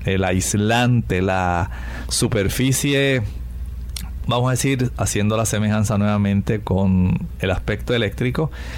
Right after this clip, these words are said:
esa superficie coloreada del aislante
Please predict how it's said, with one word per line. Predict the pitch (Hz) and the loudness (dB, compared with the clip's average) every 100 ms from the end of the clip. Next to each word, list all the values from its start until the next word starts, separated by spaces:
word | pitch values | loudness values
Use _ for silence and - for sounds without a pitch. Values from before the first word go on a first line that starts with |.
| - | -4
esa | 104 113 | 0 2
superficie | 117 123 120 123 120 127 123 | 2 2 0 2 0 0 0
coloreada | 117 107 101 98 113 120 90 90 - | 2 2 2 2 0 2 0 -2 0
del | 98 101 | 2 2
aislante | 101 95 - 117 120 120 - | 2 2 2 2 4 2 0